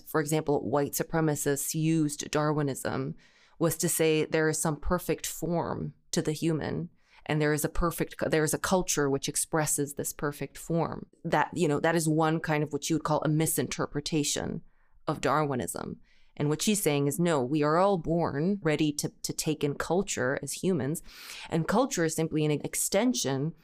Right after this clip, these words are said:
of our human nature, and there is no culture which expresses human nature better than another culture. We are, um, vessels for culture, and culture is simply an, a natural extension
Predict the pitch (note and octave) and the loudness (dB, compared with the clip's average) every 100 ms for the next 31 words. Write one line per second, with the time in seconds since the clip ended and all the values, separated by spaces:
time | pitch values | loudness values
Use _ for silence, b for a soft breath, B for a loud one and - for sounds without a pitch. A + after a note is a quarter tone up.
0 | b b b b b D#3+ D#3+ D3+ - E3+ | b b b b b 2 2 2 0 0
1 | D3+ D3 D#3 A3+ A#3+ - - G3 - _ | 2 2 2 0 0 -4 -2 -4 -6 _
2 | - D#3+ D#3 E3 E3 F3+ F3+ F3 B B | -2 0 2 2 2 2 2 0 B B
3 | B - F#3 F#3+ F#3+ E3+ D#3 D#3 D#3 - | B -2 2 2 2 0 2 0 -2 -2
4 | - F3 E3 - E3 - - F#3 F#3 E3 | 0 2 2 2 2 0 -2 2 4 4
5 | D3 D3 D#3+ F3 - D3+ - C3+ - C3 | 2 2 2 0 -2 -2 -2 -4 -6 -4
6 | D#3+ D3 D3+ D3 - C#3 C#3 C3+ C3+ B2+ | 0 2 2 2 0 0 0 0 -2 -6
7 | - C3 B2+ - - - _ - - D#3 | -6 -6 -4 -6 -8 -10 _ -12 -2 2
8 | D3+ C3+ C3 C3+ - C3+ C3+ - D3 D#3 | 2 2 0 -2 -6 -4 -2 -2 0 0
9 | - D#3 C#3+ - D#3+ D3+ D3 D#3+ D#3 - | 2 0 0 -2 0 0 0 -2 -2 0
10 | C3+ G2+ - E3 D3+ - D3 - C#3+ C#3+ | 0 0 -2 -2 -2 -2 -2 -2 0 0
11 | C3+ - C#3+ - C#3 - D3+ C#3+ - C#3+ | 0 0 -2 -2 -4 -2 0 -2 0 -2
12 | C3 - - D3 C#3+ C#3+ | -2 -2 -2 0 0 0